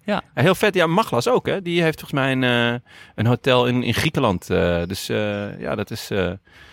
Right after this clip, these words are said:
Speaker 2: mooi, eh, wa-, waar vroeger alle oud-voetballers een sigarenwinkel hadden. Of zelfs
Speaker 1: Tijdens
Speaker 2: actieve voetballers een sigarenwinkel hadden. Gaan nu alle Griekse voetballers in ieder geval gewoon lekker de horeca in.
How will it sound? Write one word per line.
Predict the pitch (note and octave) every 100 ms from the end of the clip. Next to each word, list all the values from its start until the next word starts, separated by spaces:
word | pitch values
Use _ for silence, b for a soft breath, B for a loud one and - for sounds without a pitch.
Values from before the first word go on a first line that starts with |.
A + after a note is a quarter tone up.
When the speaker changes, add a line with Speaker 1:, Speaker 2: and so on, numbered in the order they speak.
| B
Speaker 2:
mooi, | - A2 B2 A2+
eh, | G2+ F#2+ G2+
wa-, | B2
waar | B2 A#2
vroeger | B2+ C#3
alle | A#2+ A#2 G#2+ G#2+
oud-voetballers | A2 - A#2+ G#2 G2+ G2
een |
sigarenwinkel | - - A#2+ A#2 F2+ F2
hadden. | D#2+ D#2+
Of | - - -
zelfs | - D2+ - - _ _ -
Speaker 1:
Tijdens | D#3+ A#2+
Speaker 2:
actieve | B2+ B2 B2
voetballers | A2 A#2+ F#2+ F#2+ F2+
een | G#2+
sigarenwinkel | - G#2+ F#2 F2 E2+
hadden. | E2 G2 B B B B
Gaan | - C3
nu | A#2+ B2+
alle | B2 C3 -
Griekse | - - - G2+
voetballers | G2 F2 E2+
in | F#2+
ieder | F#2+
geval | G#2
gewoon | G2+ G2+
lekker | G#2+ G#2+
de |
horeca | C3+ E3 D3+
in. | A2